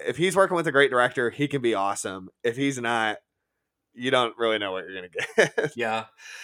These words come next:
Speaker 2: Speaking of great directors, Akiva Schaffer of Lonely Island and pop star Never Stop, Never Stopping,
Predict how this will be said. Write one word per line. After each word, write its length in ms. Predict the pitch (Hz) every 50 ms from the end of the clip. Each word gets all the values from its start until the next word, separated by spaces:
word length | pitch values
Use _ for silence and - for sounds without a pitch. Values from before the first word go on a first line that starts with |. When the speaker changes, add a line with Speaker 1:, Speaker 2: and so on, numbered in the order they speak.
| - - - -
Speaker 2:
Speaking 520 | - - - - - 233 254 240 277 214
of 140 | 165 139 -
great 240 | 147 139 123 120 -
directors, 640 | 139 123 120 113 117 - 143 139 139 135 - -
Akiva 440 | - 170 - - - 220 214 196 190
Schaffer 540 | - - - 180 170 170 - 220 262 294 -
of 200 | 147 147 135 143
Lonely 420 | 147 151 156 165 170 170 160 160 -
Island 720 | 143 156 180 208 208 170 135 131 127 139 165 190 208 208 -
and 280 | 143 135 135 131 131 -
pop 280 | - 170 156 147 -
star 260 | - - 160 147 143
Never 240 | 143 147 143 135 143
Stop, 400 | 131 - - 143 135 - - - _ _ -
Never 260 | 151 143 131 139 123
Stopping, 640 | - - - 147 143 147 - 143 131 127 131 131